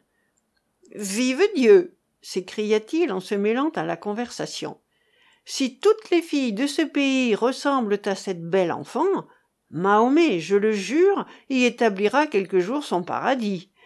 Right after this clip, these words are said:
Et quitte à damner mon âme, je me ferai mahométan. » « Silence ! Vous scandalisez ces honnêtes chrétiens ! » fit observer le comte. Puis, se retournant vers Yvon, «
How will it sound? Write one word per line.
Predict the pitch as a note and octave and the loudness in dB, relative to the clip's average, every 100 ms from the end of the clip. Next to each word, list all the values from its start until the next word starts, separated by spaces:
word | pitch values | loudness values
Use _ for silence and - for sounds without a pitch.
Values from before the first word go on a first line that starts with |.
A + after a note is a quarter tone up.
| _ _ _ - | _ _ _ -2
Et | F#3 F3+ F3 | 2 4 2
quitte | - D4 C#4+ | 0 -2 0
à | G3 | -2
damner | F3 A#3 B3 A3+ | 2 0 2 0
mon | G3 D3+ D3+ | -2 -4 -2
âme, | G#3 E4+ D4+ E3 - _ | 0 0 0 -4 -8 _
je | D4+ D#4+ | 0 2
me | B3+ B3+ | 4 2
ferai | C4 A#3 B3+ | -2 0 0
mahométan. » « | B3+ B3 B3 B3 E4 - C3+ - _ _ _ _ _ _ _ _ _ _ | 2 4 4 2 0 -2 -4 -6 _ _ _ _ _ _ _ _ _ _
Silence ! | - - - B2+ F#3+ F3+ D3+ - - C#3 _ _ - | -8 -6 -4 -6 -4 -4 -6 -8 -10 -10 _ _ -8
Vous | A#3+ | -6
scandalisez | - - B3+ F3 D#3+ D#3+ E3 C4+ | -4 -2 0 0 -2 -4 -2 -2
ces | - F#3 - | -2 -6 -6
honnêtes | D#3 D3+ - | -8 -8 -10
chrétiens ! » | - - B3+ - - D4 C4+ A#3+ G3+ E3 - _ _ _ _ | -12 -4 -4 -4 0 2 4 4 2 0 -8 _ _ _ _
fit | - D#3 G#3 | -16 -10 -8
observer | G3+ - D#3 C3+ G#3 | -8 -8 -12 -4 -4
le | F#3+ D3 | -4 -8
comte. | - C#3+ D#3 - - _ _ _ _ _ _ _ _ _ _ - | -10 -10 -10 -16 -20 _ _ _ _ _ _ _ _ _ _ -4
Puis, | C#4+ D4+ - _ - | -2 -2 -6 _ -12
se | - | -8
retournant | B3+ C#4+ C#4+ A3 A3 B3 A3+ | -4 -2 -2 -2 0 0 -2
vers | E3+ E3 | -4 -4
Yvon, « | G3+ G3+ B3+ | -6 -4 -4